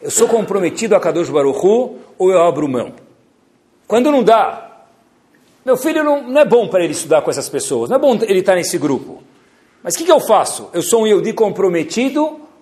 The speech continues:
ou não? Queridos, e essa é a resposta do jackpot. E com isso nós terminamos. Aonde estão os alunos de Avram Avinu?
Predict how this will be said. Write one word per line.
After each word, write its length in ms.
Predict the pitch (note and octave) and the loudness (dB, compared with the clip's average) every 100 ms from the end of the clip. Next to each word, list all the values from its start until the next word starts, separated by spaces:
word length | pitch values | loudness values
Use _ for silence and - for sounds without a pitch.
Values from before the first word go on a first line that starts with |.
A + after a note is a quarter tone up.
| _ - | _ 0
ou 220 | F#3 F#3+ | 0 2
não? 300 | D#3+ C3 F2 D#2+ _ _ _ _ - | -2 -4 -6 -16 _ _ _ _ -6
Queridos, 600 | B2+ C#3+ F3 G3+ - - - | 0 0 0 -2 -6 -14 -14
e 100 | C3 | -2
essa 220 | B2 - F#3 | -2 0 -4
é 20 | |
a 40 | |
resposta 520 | D#3 C3+ - C#3+ - | -4 -8 -6 -6 -6
do 140 | C#3 B2+ | -10 -8
jackpot. 420 | A2 - - E2 - - - _ _ _ _ _ _ _ - | -8 -10 -16 -20 -20 -20 -20 _ _ _ _ _ _ _ -20
E 60 | |
com 160 | - B2 | -12 -8
isso 140 | A#2+ | -8
nós 120 | A2+ | -10
terminamos. 720 | - A2 G2+ D2 - - - - _ _ _ - | -12 -12 -12 -14 -20 -20 -20 -20 _ _ _ -6
Aonde 840 | A#2 B2 D#3 G3 G3+ G3 B3 - - | -2 2 4 4 0 -4 -6 -8 -12
estão 680 | C3+ - - D#3 D3+ F#3 - | -8 -8 -2 2 2 0 -6
os 220 | C#3+ C#3+ | -8 -2
alunos 440 | C3+ B2 C3+ D3 A2 | -2 -2 -6 -8 -6
de 80 | |
Avram 240 | B2 A#2+ A2+ | -4 -4 -6
Avinu? 300 | G2+ F2+ | -8 -14